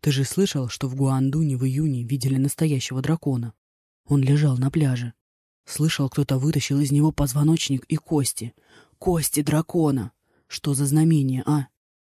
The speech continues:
Последние два месяца поговаривают, что императорский советник чуть не умер». Прежде чем караульный договорил, слуга, перепуганный настолько, что, казалось, хотел сползти под стойку, перебил его.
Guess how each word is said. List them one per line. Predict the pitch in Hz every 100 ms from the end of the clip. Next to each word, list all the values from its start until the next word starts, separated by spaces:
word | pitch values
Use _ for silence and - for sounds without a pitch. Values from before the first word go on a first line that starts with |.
| _ _ -
Последние | 143 - 160 139 135
два | 135 139
месяца | 139 156 - 131
поговаривают, | 131 135 131 160 131 123 -
что | - - 143
императорский | 139 151 143 139 - 156
советник | 180 160 135 131 -
чуть | 139 139
не | 143
умер». | 143 127 120 - _ _ _ _ _ _ _ _ -
Прежде | 175 202 170
чем | - 139
караульный | 147 143 147 143 143
договорил, | 143 151 147 147 175 180 _ _ _
слуга, | - 160 143 131
перепуганный | - 156 - 147 147 143
настолько, | 156 165 - 143 127 120
что, | 120 - 165
казалось, | 170 143 127 123
хотел | - 147 147
сползти | 143 - 170 - 139
под | 131 135
стойку, | - 170 180 - 123 -
перебил | - 196 180 143
его. | 117 117 110 110